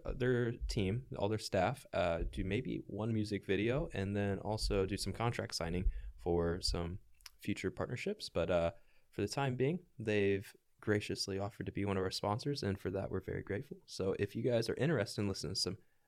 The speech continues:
good, recognizable, enjoyable music, Hill Zion Records. Uh,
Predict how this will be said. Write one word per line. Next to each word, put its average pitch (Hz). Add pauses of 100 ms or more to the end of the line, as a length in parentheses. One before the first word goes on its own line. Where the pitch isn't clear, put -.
(160)
good, 117 (320)
recognizable, 104 (480)
enjoyable 120
music, 98
Hill 135
Zion 117
Records. 131
Uh, 92